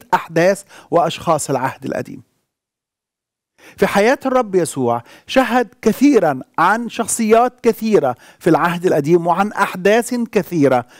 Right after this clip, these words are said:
اقتبسها في كلامه وفي حواراته عن، آه، شخصيات العهد القديم. أنا حاطط لحضراتكم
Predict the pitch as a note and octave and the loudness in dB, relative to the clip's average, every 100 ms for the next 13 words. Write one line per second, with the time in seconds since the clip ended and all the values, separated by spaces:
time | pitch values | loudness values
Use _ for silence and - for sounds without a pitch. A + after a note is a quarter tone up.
0 | - - E3+ - A3 C#4 - F#3 D#3 F3+ | -4 -2 0 0 2 2 0 -4 -4 -2
1 | - A3+ C4+ D#3+ - - - C3+ G#3+ G#3+ | 2 2 2 -2 -12 -20 -10 -4 0 0
2 | G#3 G3+ F#3+ A3 A3+ - - _ _ - | 2 2 4 2 2 -4 -20 _ _ -4
3 | D3 F3+ G3+ F#3 - _ _ _ C#3+ C#3+ | 0 0 -2 -6 -10 _ _ _ 0 2
4 | - F#3 D#3+ - E3+ F3 - - D#3 C#3+ | 0 -6 -6 0 2 2 -2 -2 0 0
5 | C#3+ C#3 C3+ C#3+ A#2+ G#2+ F#2+ _ - - | -2 -4 -6 -4 -4 -6 -10 _ -20 -20
6 | _ - B3 G#3+ C4 G#3+ F3 E3+ D#3+ E3+ | _ -4 -2 -2 -4 -4 -4 -2 0 0
7 | - E3 C#3+ | -2 -6 -6